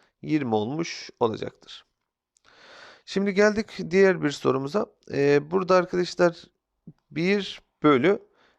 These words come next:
bir bölü dört artı parantezi açabiliriz. İki bölü üç bu artı içeriye dağıtıp eksi üç bölü dört. Bö-, e, çarpı bir bölü on ikiyi varmış. Şimdi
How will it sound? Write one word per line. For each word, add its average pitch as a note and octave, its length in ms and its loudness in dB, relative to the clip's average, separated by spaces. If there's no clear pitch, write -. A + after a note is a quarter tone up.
bir D#3+ 440 -4
bölü E3+ 320 2
dört D3+ 400 2
artı C#3 560 0
parantezi D3+ 480 0
açabiliriz. F3 680 0
İki D3+ 240 -12
bölü B2 180 0
üç - 160 -8
bu B2+ 140 0
artı C3+ 240 0
içeriye B2 440 -2
dağıtıp A#2 380 0
eksi D3 300 -6
üç - 240 -10
bölü C3 220 -8
dört. - 380 -10
Bö-, B2+ 480 2
e, B2 80 -6
çarpı D3+ 840 0
bir C3 300 -4
bölü C#3 180 0
on B2+ 120 -2
ikiyi A#2 300 -8
varmış. - 600 -6
Şimdi F3+ 220 -8